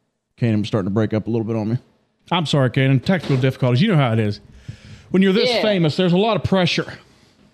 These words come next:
Speaker 2: A lot of pressure, a lot of things, you know.
Speaker 1: So I'm sorry. Go ahead.
Speaker 2: What was his reasoning of,
Speaker 1: Well,
Speaker 2: of
Speaker 1: he
Speaker 2: a guilt, of an open and shut guilty, uh, verdict?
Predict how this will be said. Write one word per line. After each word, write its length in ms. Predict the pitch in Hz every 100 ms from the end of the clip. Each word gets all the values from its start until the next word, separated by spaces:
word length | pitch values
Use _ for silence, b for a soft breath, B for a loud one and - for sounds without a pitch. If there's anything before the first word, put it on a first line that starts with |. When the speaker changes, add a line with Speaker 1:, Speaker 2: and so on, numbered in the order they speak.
| _ _ -
Speaker 2:
A 160 | -
lot 180 | 196 240
of 120 | 226
pressure, 320 | 220 214 - 208
a 40 |
lot 140 | 190
of 80 | 202
things, 240 | 196 170 165
you 80 | 160
know. 200 | 143 139 -
Speaker 1:
So 140 | 180
I'm 160 | 180 170
sorry. 240 | 180 143
Go 140 | 165
ahead. 340 | 160 151 101 - _ _ _ _ _ -
Speaker 2:
What 320 | 139 180 160
was 160 | 170
his 260 | 160 156 139
reasoning 520 | 160 175 147 156 147
of, 240 | 135 123 - _ _ - B B B B
Speaker 1:
Well, 100 | - _ _ 156 180 190
Speaker 2:
of 60 |
Speaker 1:
he 60 | 170
Speaker 2:
a 20 |
guilt, 300 | 143 143 127
of 200 | 127 139
an 80 | 135 147
open 240 | 151 139
and 100 | 127
shut 320 | - 135 123
guilty, 400 | 131 123 117 113
uh, 140 | 110 107
verdict? 300 | 107 104